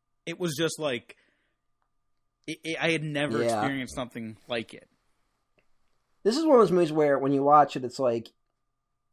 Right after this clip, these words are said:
Speaker 2: you're like, "Why can't every genre movie work this good?" <laughs> You
Speaker 1: <laughs>
Speaker 2: know?
Speaker 1: Yeah.
Speaker 2: Like, there's so many movies I love,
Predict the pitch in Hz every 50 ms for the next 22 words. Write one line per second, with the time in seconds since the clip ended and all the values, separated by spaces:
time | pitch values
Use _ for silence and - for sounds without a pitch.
0 | _ _ - 160 156 151 - 160 208 247 269 - - 277 254 208 190 - - _
1 | _ _ - - 143 147 147 143 131 139 139 131 123 110 104 123 123 123 120 123
2 | 120 117 110 104 104 107 107 101 117 110 104 101 101 101 101 - 113 104 101 -
3 | - - 113 98 95 127 - - - 285 254 214 127 - - 170 165 160 156 151
4 | 156 151 151 - - - - - - - - - - 147 139 131 117 107 - _
5 | _ _ _ - 156 151 147 185 180 175 - - 220 233 254 247 233 196 175 170
6 | 170 160 147 147 139 131 123 120 113 113 113 117 117 120 123 131 143 151 160 160
7 | -